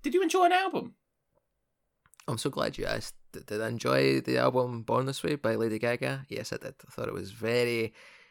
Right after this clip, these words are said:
Speaker 2: entertaining, and although I am troubled by her neoliberal tendencies and her exemplification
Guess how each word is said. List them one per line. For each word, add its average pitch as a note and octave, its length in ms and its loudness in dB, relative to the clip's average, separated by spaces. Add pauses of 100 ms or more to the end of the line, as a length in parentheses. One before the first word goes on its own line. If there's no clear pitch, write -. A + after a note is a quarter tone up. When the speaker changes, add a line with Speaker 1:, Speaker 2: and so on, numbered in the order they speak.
(140)
Speaker 2:
entertaining, C3+ 920 2 (160)
and G#2+ 760 -4
although D#3+ 640 8
I C#3+ 240 10
am E3 100 0
troubled C#3+ 520 4
by A#2 160 4
her A2+ 100 4
neoliberal A#2 560 0
tendencies A2 840 -6 (200)
and G#2+ 640 -8 (500)
her A#2 380 2 (200)
exemplification D3 1200 2